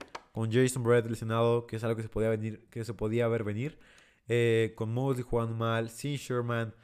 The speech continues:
eh, dejaste ir también a Kyle Witherspoon, que no es un cornerback bueno, pero es un cornerback por encima de los que están ahorita. Para mí, Diamond Lamar puede ser un buen cornerback, pero, güey, si ne-, si sabías que tenías la, la cap-, la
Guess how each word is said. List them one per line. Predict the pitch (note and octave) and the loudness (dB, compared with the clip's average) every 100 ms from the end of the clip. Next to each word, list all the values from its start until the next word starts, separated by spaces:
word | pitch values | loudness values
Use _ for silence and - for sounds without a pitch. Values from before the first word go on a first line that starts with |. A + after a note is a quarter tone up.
| _ _ _ - | _ _ _ -4
eh, | A2+ A2 A2 G#2+ G#2+ G#2 - | 0 2 2 2 0 -4 -6
dejaste | A2+ B2+ B2 B2+ | -6 -4 -2 -2
ir | A#2+ | -2
también | A#2 A2+ A2+ A2 | -2 -2 -2 -4
a | G2+ G#2 G2+ G2 | -6 -4 -4 -6
Kyle | - A#2 | -4 -4
Witherspoon, | G#2+ C#3 C3 A2+ B2 A2 | -2 0 0 -2 -8 -8
que | A2 | -4
no | A#2 | -4
es | C3 | -4
un | A#2+ | -2
cornerback | B2 A2+ G#2 | 2 2 2
bueno, | G#2+ G#2+ G#2 | 0 -2 -2
pero | G2+ | -6
es | G2 | -6
un | |
cornerback | G#2 G#2+ G#2+ | -8 -4 -4
por | G#2+ | -4
encima | G2+ F2+ G#2+ | -10 -8 -4
de | G2+ | -4
los | F#2+ | -4
que | - | -8
están | - G2 | -8 -4
ahorita. | G#2+ A2+ A#2 - - - - | -2 0 0 -2 -12 -14 -4
Para | B2 | -2
mí, | C3+ | 0
Diamond | C3+ C#3 C3 | 0 0 2
Lamar | A#2+ A#2 A#2+ B2 | 0 2 0 0
puede | A#2 A#2 | 0 -2
ser | A#2 | -2
un | A2+ | -2
buen | A#2 | -4
cornerback, | A2 A2+ G#2 C3 C#3+ - _ _ _ - | -2 -4 2 2 2 -2 _ _ _ -2
pero, | C3 B2+ - - _ | 2 2 0 -10 _
güey, | B2+ D#3+ | 2 2
si | D#3 D3+ | 2 -2
ne-, | C#3 | -4
si | C3+ C#3 | -6 -6
sabías | D3 C#3 D#3 F3+ F#3 | 0 2 4 4 2
que | |
tenías | - C#3+ C#3+ | -2 -2 0
la, | D#3 | 0
la | C#3+ A#2+ A#2 | 0 -2 -2
cap-, | A#2 A2+ | -6 -4
la | A#2 A2+ A2+ A2+ A2 | 0 2 2 0 -2